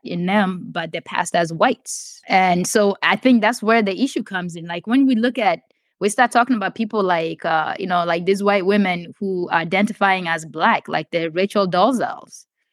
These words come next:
you know, who was like, uh, what was her title? She was, like, some higher up, uh, at the N W A C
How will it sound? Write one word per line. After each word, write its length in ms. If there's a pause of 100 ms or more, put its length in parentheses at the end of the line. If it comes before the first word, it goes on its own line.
(480)
you 100
know, 260
who 640 (400)
was 440
like, 480 (100)
uh, 300
what 140
was 160
her 120
title? 320
She 140
was, 100
like, 220
some 340 (300)
higher 400
up, 360
uh, 380 (560)
at 160
the 140
N 160
W 300
A 40
C 260